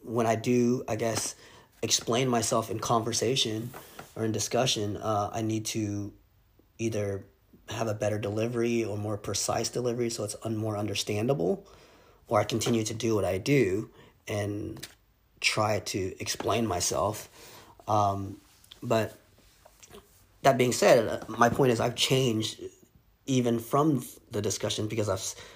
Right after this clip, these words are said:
I've identified that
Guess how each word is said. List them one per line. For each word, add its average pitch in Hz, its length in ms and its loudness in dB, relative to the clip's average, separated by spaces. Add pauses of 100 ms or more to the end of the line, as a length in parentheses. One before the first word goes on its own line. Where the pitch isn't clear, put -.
(240)
I've 113 140 -4
identified 107 840 0 (520)
that 98 580 -4